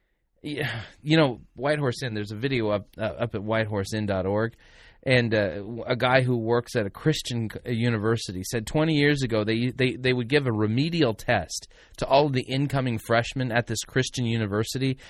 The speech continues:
to figure out where they were in their biblical knowledge. So it's a biblic-, it's a Bible knowledge remedial test.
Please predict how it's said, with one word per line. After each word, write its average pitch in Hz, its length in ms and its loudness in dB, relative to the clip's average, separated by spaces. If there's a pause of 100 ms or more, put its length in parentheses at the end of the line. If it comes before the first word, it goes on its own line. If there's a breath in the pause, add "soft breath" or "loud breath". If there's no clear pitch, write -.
(200 loud breath)
to 135 160 2
figure 156 260 6
out 135 220 6
where 135 260 6
they 123 140 4
were 120 260 4
in 113 80 4
their 107 100 4
biblical 131 540 2
knowledge. 113 400 0
So 127 100 0
it's 120 120 2
a 123 40 2
biblic-, 160 520 2
it's 127 140 0
a 131 60 2
Bible 147 420 6
knowledge 127 420 4
remedial 117 520 0
test. 123 440 0